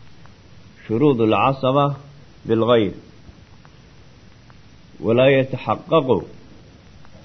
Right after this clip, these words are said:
ma xaqiiqoobayo oo ma sugmanayso alcasabatu bilghayr,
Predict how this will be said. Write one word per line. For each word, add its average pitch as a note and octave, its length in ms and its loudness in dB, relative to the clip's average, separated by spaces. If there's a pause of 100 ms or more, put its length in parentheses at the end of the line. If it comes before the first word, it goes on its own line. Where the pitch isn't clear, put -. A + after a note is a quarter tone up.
(640)
ma B2 140 -2
xaqiiqoobayo B2+ 1000 0 (1160)
oo A2 140 -2
ma C#3 160 0
sugmanayso A2 840 -2 (3500)
alcasabatu A#2+ 680 0
bilghayr, A2+ 480 0